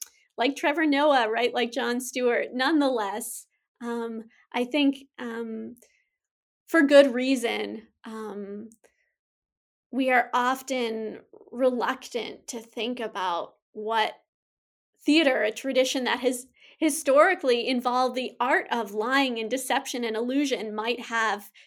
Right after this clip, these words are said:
to offer a tradition of, of truth-telling. Um, and, uh, I think that as,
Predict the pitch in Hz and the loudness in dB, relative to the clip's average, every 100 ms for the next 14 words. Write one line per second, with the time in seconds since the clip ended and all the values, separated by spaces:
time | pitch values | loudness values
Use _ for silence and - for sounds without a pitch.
0 | _ - 247 233 214 - 233 247 214 202 | _ -8 -4 -2 -4 -2 -4 -4 -8 -8
1 | 220 _ _ - 214 220 214 - 214 196 | -10 _ _ -10 -6 -4 -6 -8 -10 -10
2 | 196 208 _ 233 220 208 - 302 359 - | -14 -20 _ -14 -14 -14 -6 -2 -2 -4
3 | 240 208 202 185 214 _ _ _ - 226 | -12 -10 -10 -12 -16 _ _ _ -14 -10
4 | 214 214 220 214 - _ _ _ _ _ | -8 -8 -10 -14 -20 _ _ _ _ _
5 | 254 254 247 247 240 240 233 - _ _ | -2 0 2 4 4 4 2 -2 _ _
6 | _ _ _ _ - 262 269 - 392 392 | _ _ _ _ -8 -2 -2 0 4 4
7 | 392 294 262 - 254 233 226 - | 4 2 2 2 -4 -4 -6 -14